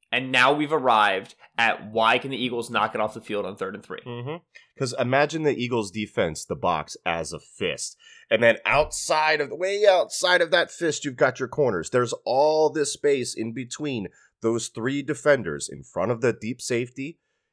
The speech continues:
Speaker 2: in front of the corners, between the corners and the end man on the line of scrimmage.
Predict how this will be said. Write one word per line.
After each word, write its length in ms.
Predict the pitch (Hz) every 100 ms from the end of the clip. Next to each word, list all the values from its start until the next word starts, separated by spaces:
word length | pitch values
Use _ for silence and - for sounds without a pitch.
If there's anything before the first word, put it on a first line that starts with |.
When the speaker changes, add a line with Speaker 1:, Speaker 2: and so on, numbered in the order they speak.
| _
Speaker 2:
in 140 | 92
front 280 | 82 - 107
of 40 | 123
the 80 | 143
corners, 580 | 123 120 120 170 - _ _ _ _
between 340 | 107 - 110
the 120 | 87
corners 560 | - 110 117 127 156 - - _ _
and 160 | 92
the 140 | 87 -
end 160 | 104 113
man 180 | 123
on 120 | 123 120
the 60 |
line 240 | 113 113 127
of 80 | 123
scrimmage. 480 | - 92 101 -